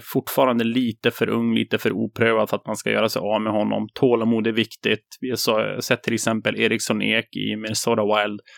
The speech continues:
Det tog tid för honom att verkligen växa in i N H L-uniformen, och med tanke på de problem som, eh, Islanders har, kanske lite grann offensivt, så tycker jag inte att man ska göra sig av med honom. Men absolut, det vore väldigt intressant att se honom i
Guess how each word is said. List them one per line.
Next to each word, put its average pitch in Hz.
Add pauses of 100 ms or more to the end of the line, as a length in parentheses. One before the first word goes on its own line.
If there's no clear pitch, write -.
(240)
Det 110
tog 104
tid 120
för -
honom 101
att 101
verkligen 104
växa 104
in 120
i 104
N 104
H 107
L-uniformen, 104
och 104
med 107
tanke 117
på 101 (460)
de 107
problem 107
som, 104 (220)
eh, 50
Islanders 101
har, 151
kanske 120
lite 131
grann 110
offensivt, 107
så -
tycker 113
jag 107
inte 104
att -
man 101
ska 127
göra 98
sig -
av 120
med 110
honom. 107 (360)
Men 120
absolut, 120
det 120
vore 104
väldigt 104
intressant 107
att 107
se 165
honom 101
i 101